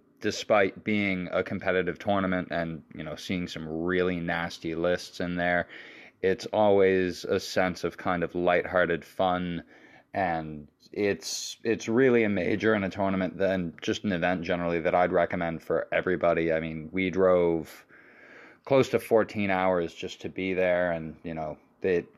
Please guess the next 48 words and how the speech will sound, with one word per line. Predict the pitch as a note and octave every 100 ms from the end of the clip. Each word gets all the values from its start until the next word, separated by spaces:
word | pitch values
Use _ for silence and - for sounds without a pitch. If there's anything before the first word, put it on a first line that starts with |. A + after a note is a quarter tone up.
| -
uh, | F#2 E2+ E2
it's | E2+ -
worth | G2+ G2 F2
every | F2 E2+
second | D#2+ G2 F2 F#2
of | E2
it. | F2+ F#2+ - - - - - -
I | F#2+
can't | G2+ A2 G2
wait | G2+ F#2+
to |
go | F#2 G2
back | G2 F#2+ G2
again | F#2 F#2
next | F2+ F#2+ - -
year. | G2+ G#2+
They | G#2 F#2 F2 E2 - _ _ -
seem | - A2 G2 F#2+
to | F#2 E2+
keep | - G#2 F#2 -
growing | F2+ F2+ F#2+ G#2
and | F#2 E2+ E2+ E2 -
keep | - F#2+ -
doing | - F#2+ F#2 F2
things | F#2 F2+ F2
better | - F2+ F2+
than | F2+ F2+
the |
year | F2 F2
before, | E2 - - F#2 F#2+
so | - F#2 E2+
I'm | E2+ F2
really | F#2 F#2
excited | E2+ - F#2 F2
to | F2+
see | F#2
what | F2 F2
the |
future | F2 F#2 F2+ -
brings. | F#2+ F2+ F2+ - _ _ -
So | - D3 C3+
when | C#3
I | C3
was | B2+
designing | B2+ A#2+ C#3 D#3 D3+
this | A2+ -
list, | F#2+ G2+ G2+ - E2
I'd | F#2